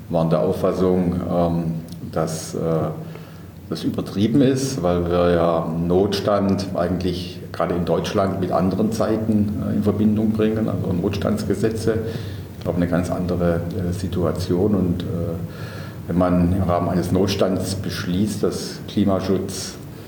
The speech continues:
Priorität hat, dann heißt das, alles andere tritt hinter dem Klimaschutz zurück. Das ist ja letztendlich die politische Aussage von einer Prioritätensetzung.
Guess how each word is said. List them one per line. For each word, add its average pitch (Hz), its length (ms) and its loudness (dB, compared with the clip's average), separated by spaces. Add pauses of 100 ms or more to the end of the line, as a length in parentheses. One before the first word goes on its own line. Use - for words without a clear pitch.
(180)
Priorität - 640 0
hat, 143 280 0 (500)
dann - 160 -4
heißt 90 240 0
das, - 160 -2
alles 92 300 0
andere 104 400 2
tritt 107 240 0
hinter 98 220 2
dem 90 180 0
Klimaschutz 98 640 0
zurück. 107 340 2
Das 101 140 0
ist - 220 -2
ja 90 160 2 (460)
letztendlich 92 400 -4
die - 80 -2
politische 87 520 2
Aussage 95 380 0
von - 180 -2
einer 82 180 2
Prioritätensetzung. 92 1200 0